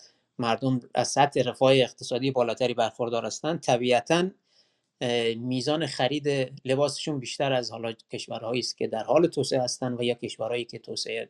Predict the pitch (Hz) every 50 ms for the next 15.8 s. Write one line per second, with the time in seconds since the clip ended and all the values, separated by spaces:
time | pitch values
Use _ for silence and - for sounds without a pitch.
0 | _ 139 117 110 110 110 107 101 - - - 120 113 110 - - - - - -
1 | _ _ _ - - - - - - - - - _ _ _ 127 139 160 175 180
2 | 170 170 180 175 - - 180 185 190 185 - 196 185 185 175 175 185 - - -
3 | 151 139 139 143 170 202 202 190 185 170 147 135 139 127 113 - - 156 165 175
4 | 185 185 180 185 - _ _ _ _ _ _ 127 117 - - - 151 156 151 123
5 | 117 - - 127 117 117 - _ _ _ _ - 135 151 151 151 160 160 - 143
6 | 123 - - 127 131 151 160 165 165 160 - 160 156 156 - - 120 117 139 147
7 | 143 139 131 123 120 120 110 - 147 151 151 143 139 127 120 - - _ _ _
8 | _ _ _ _ _ _ - 131 131 131 120 - 143 139 156 165 156 135 123 -
9 | - 156 151 180 175 - - 135 123 120 120 - 127 139 151 170 160 - - _
10 | _ _ _ _ _ _ _ - 139 131 127 127 131 131 127 127 120 - 135 151
11 | 165 180 196 214 - 180 156 143 139 135 127 120 143 160 180 185 180 170 151 135
12 | 117 - - _ _ _ _ _ _ _ - _ _ _ _ _ _ _ _ _
13 | - 131 123 120 110 - - - 123 123 120 117 135 135 135 143 165 180 175 151
14 | 135 - 143 131 131 139 151 147 139 131 131 143 156 151 - 151 139 - 127 110
15 | 123 123 151 165 156 135 131 123 143 151 165 165 - - - -